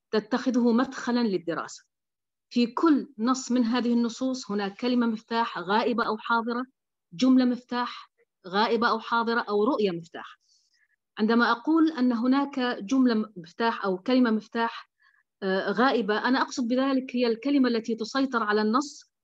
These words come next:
ولا تذكر صراحة. طبعًا من الذي يستطيع أن يكتشف هذه الكلمة؟ هو القارئ الذي يقرأ شعر هذا الشاعر أكثر من غيره.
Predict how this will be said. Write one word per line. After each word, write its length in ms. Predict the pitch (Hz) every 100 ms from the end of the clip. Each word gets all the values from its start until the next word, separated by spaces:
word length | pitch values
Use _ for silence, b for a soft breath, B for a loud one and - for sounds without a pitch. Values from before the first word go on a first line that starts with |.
| -
ولا 260 | 202 277 254
تذكر 380 | 277 277 -
صراحة. 480 | 202 - 196 190 175 165 160
طبعًا 200 | 220 214
من 220 | 214 240 262
الذي 260 | 214 202
يستطيع 320 | 196 - 220 -
أن 60 | 180
يكتشف 360 | 180 214 202
هذه 140 | 196 175
الكلمة؟ 380 | 165 208 202 B B B
هو 80 | 240
القارئ 340 | 233 294 285
الذي 300 | 233 226 226
يقرأ 340 | 247 262 220 226
شعر 300 | - 254 214
هذا 200 | 226 220
الشاعر 400 | 208 - 254 285
أكثر 320 | 285 285 285
من 120 | 254
غيره. 340 | 233 180 165